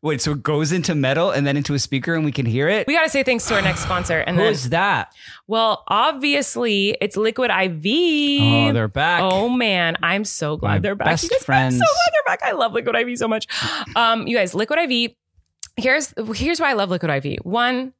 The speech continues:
Speaker 2: it keeps us hydrated, especially Eric. He drinks it like, you know, he drinks a lot more liquids than I do. I'm not
Speaker 1: I
Speaker 2: very
Speaker 1: do.
Speaker 2: good about it. But that's why Liquid I V is great, because if you're not good about drinking liquids, it's very good at hydrating you. But also, it's made me so popular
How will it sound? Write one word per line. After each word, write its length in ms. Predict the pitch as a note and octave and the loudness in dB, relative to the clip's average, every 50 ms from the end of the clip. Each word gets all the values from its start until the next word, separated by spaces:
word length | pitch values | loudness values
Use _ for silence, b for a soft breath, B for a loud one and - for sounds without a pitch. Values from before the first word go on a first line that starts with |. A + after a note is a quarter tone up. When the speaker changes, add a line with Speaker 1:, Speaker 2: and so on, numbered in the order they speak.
| _ _ _ _ | _ _ _ _
Speaker 2:
it 100 | A3 G#3+ | -6 -6
keeps 260 | - - A#3+ - - | -4 -6 -4 -4 -2
us 120 | A3+ - - | -4 -2 -2
hydrated, 420 | E3 D#3 D#3 D#3 D#3+ D3+ D#3 E3+ | -2 -2 0 0 0 0 -2 -2
especially 560 | - - - - A3 A#3 - - B3+ B3 - | -2 -4 -2 0 -2 -2 -2 -2 -2 -2 0
Eric. 300 | - D3+ D3 D3+ D3+ - | 0 0 0 0 -2 -4
He 220 | - - F#3+ G3+ G3 | -6 -6 -6 -4 -2
drinks 300 | G3 G3+ F#3+ F3+ - E3+ | -2 -4 -4 -2 -4 -4
it 80 | E3 - | -4 -2
like, 360 | D#3+ D#3+ D3+ D#3 - - _ _ _ _ _ _ _ _ _ _ _ | -2 -2 -2 -4 -8 -14 _ _ _ _ _ _ _ _ _ _ _
you 100 | G3+ F#3+ | -2 -2
know, 120 | D3 D3 | -2 -2
he 120 | C#3+ A3 A#3 | -2 -4 -2
drinks 240 | A#3+ B3+ A#3+ - | -2 -2 -2 -2
a 40 | - | -2
lot 160 | G3 F3+ E3 D#3+ | -2 -2 0 0
more 100 | E3 D3 | 0 0
liquids 340 | C#3+ C#3+ - C#3+ C#3+ C3 - | -2 -2 -2 -4 -6 -6 -4
than 100 | C#3+ C#3 | -6 -4
I 100 | C#3+ C#3 | -4 -4
do. 100 | C3+ A#2+ | -4 -4
I'm 120 | B2 C3 | -4 -4
not 80 | D#3+ F3 | -4 -2
Speaker 1:
I 20 | |
Speaker 2:
very 140 | E3 E3 D3+ | -2 -2 0
Speaker 1:
do. 40 | D3 | 0
Speaker 2:
good 100 | D#3+ D#3+ | 0 -2
about 180 | D3+ D3 C#3 C#3 | 0 -2 -2 -2
it. 140 | C#3 - B B B B B - | -4 -6 B B B B B -2
But 60 | G3+ | -2
that's 140 | A3 A#3 B3+ | -2 0 0
why 60 | A#3+ | -2
Liquid 240 | A#3 A#3 - G#3+ G3+ | -2 -2 0 0 0
I 60 | G3 | 0
V 100 | F3+ F#3 | 0 0
is 100 | F3 - | -2 -2
great, 360 | - A#3 A3+ F3 C#3 - - | -2 0 0 0 0 -2 -6
because 280 | _ E3 - F#3+ D#3 D#3+ | _ -6 -4 -4 -4 -4
if 80 | E3+ - | -4 -4
you're 100 | F3+ F3+ | -2 -2
not 100 | F3+ F#3 | -2 -2
good 120 | G#3 B3 | -2 -2
about 140 | C4+ A#3+ F#3+ | -2 -2 -2
drinking 200 | F#3 E3+ E3+ E3 | -2 -2 -2 -2
liquids, 400 | D#3 - - D#3+ D#3 - - - - | -2 -2 -2 -4 -4 -4 -8 -6 -6
it's 180 | - E3+ - - | -6 -6 -6 -4
very 200 | - F3+ F3 E3 | -2 -2 -2 0
good 100 | E3 E3 | -2 -2
at 60 | D#3+ | -2
hydrating 320 | F3+ F3+ F#3 E3+ D#3 D3+ | -2 -2 -2 -2 -2 -2
you. 80 | D3 D3 B B B B | -4 -4 B B B B
But 200 | - - - - _ | -6 -6 -6 -4 _
also, 600 | G#3+ A#3 C#4 F4 - - B3+ G3+ F#3 F3+ F#3 F3+ - _ _ _ _ | 0 0 0 0 0 0 0 0 0 0 -2 -4 -10 _ _ _ _
it's 140 | A#3 A3 A#3 | -4 -2 0
made 160 | B3+ C4+ D4 | 0 0 0
me 100 | G4 D5+ | 0 0
so 420 | - - - - - F3+ E3 A3 - | 0 2 2 2 2 2 0 0 0
popular 540 | - F3+ D#3 C#3+ - E3 E3 F#3 A3+ D4 | -2 -2 -4 -4 -2 -2 -2 0 0 0